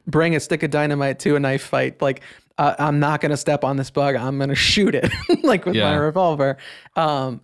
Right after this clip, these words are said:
Speaker 1: eh, but I-, it's just, yeah, I think you, you touched on it perfectly,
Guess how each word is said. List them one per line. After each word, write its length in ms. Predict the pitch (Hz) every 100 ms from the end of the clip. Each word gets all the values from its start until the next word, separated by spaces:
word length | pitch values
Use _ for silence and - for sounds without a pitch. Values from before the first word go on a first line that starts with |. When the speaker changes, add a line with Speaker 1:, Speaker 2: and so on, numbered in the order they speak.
| -
Speaker 1:
eh, 100 | -
but 360 | 165 180 160 - - _ _ _
I-, 40 | 170 151
it's 160 | 175 -
just, 240 | 190 -
yeah, 580 | 151 202 202 131 - 131 -
I 140 | 151 170
think 320 | - 214 -
you, 260 | 175 165 160
you 280 | 156 180
touched 360 | 196 170 165 -
on 120 | 156
it 180 | 147 -
perfectly, 760 | - 135 - - - 90 78